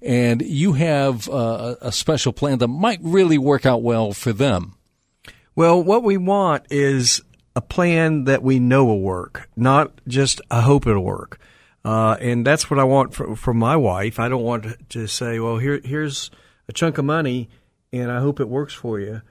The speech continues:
Speaker 2: I'd rather say to her, "I've got a plan that will pay your basic bills, that's safe,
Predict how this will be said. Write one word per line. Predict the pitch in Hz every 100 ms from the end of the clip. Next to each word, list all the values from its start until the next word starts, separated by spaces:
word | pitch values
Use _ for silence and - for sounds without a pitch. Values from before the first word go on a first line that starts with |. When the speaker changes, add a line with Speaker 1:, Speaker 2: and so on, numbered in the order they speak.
| _ _ _ _ _ -
Speaker 2:
I'd | 123 127 123
rather | 139 139 139
say | - 135
to | 127 139
her, | 127 120 131
"I've | 131
got | 131 131 120
a | 123
plan | - 151 175 131 113 127 - _ _ _ -
that | 127 120 117 -
will | 127
pay | 117 165 170
your | 160 135 127
basic | - 110 131 160 - 131
bills, | 123 160 135 127 -
that's | 113 120 -
safe, | - 170 156 120 131 -